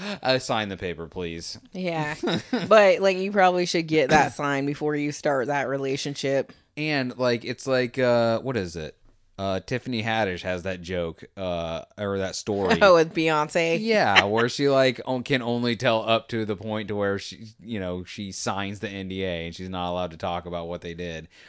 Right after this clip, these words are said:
Speaker 1: which makes the story even better 'cause it's a great story that she tells up to that point, and you're like, "What in the world could it be? What did you do?" Like, it makes you wanna be friends with her to be like,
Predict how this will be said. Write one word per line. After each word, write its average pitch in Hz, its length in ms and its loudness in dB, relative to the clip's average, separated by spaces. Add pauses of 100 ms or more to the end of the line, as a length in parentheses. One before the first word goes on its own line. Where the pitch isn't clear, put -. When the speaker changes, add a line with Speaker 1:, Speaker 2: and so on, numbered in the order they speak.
(140)
Speaker 1:
which 101 360 -8 (140)
makes 110 300 -6
the 104 120 -8
story 110 380 2
even 123 360 -2
better 107 360 2
'cause 110 340 -6
it's 135 180 -4
a 123 40 -2
great 113 400 0
story 147 420 4
that 123 140 -2
she 123 140 -6
tells 113 440 2
up 120 180 -2
to 120 80 -4
that 107 200 -2
point, 107 300 -4
and 117 80 -12
you're 120 160 -2
like, 117 260 -2 (380)
"What 311 420 2
in 247 140 -4
the 254 80 -2
world 285 440 4
could 294 140 -2
it 285 160 -8
be? 349 160 2 (260)
What 254 140 -8
did 339 180 -10
you - 80 -20
do?" 453 500 -6 (840)
Like, 110 80 0
it 123 60 2
makes 131 200 2
you 135 60 0
wanna 123 180 4
be 113 120 2
friends 107 380 -4
with 104 100 -4
her 98 160 -2
to 95 80 -4
be 92 100 -4
like, 85 300 -4